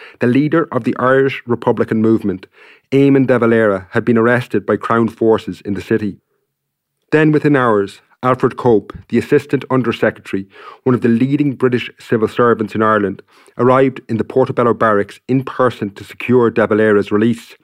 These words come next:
This bewildered Republicans. Initially, de Valera was suspicious. He suspected the arrest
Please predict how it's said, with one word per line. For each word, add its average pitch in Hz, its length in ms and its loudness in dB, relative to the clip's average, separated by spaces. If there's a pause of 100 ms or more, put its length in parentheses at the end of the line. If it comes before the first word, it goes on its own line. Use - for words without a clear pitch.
(600)
This 165 140 0
bewildered 143 640 2
Republicans. 113 720 -2 (380)
Initially, 127 600 0
de 123 120 2
Valera 127 340 4
was 123 200 -4
suspicious. 127 760 -4 (480)
He 156 100 0
suspected 131 680 -4
the 131 100 2
arrest 123 460 2